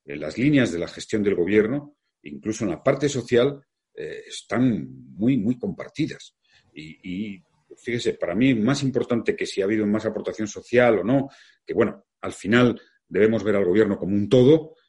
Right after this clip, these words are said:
esa es la, la... y luego ya, o sea, cuando, ah, seguramente a unos les gustará más unas ministras, unos ministros, por supuesto, eso es normal, ¿no? Lo más importante es que la sintonía está muy afinada.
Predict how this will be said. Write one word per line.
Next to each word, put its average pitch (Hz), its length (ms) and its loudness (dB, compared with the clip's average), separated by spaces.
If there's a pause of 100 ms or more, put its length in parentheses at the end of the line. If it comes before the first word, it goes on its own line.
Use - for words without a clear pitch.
esa 90 240 -4
es 87 100 -4
la, 76 420 -4
la... 69 200 -10 (200)
y - 60 -12
luego 151 200 0
ya, 104 300 0
o - 100 -10
sea, - 120 -16 (180)
cuando, - 240 -20 (1160)
ah, - 340 -14
seguramente 107 460 0
a 104 60 4
unos 107 160 2
les 87 100 -8
gustará 95 260 -4
más 98 180 -4
unas 85 160 -6
ministras, 101 460 -4
unos 85 180 -12
ministros, 110 380 -4
por - 140 -20
supuesto, - 440 -2
eso - 160 -12
es 78 60 -12
normal, 78 320 -12
¿no? 95 180 -12 (380)
Lo 131 140 4
más 160 220 8
importante - 580 -4
es 107 180 -6
que 117 280 -2 (340)
la 82 100 -6
sintonía 95 720 -4
está - 240 -14
muy 87 160 -6
afinada. - 380 -16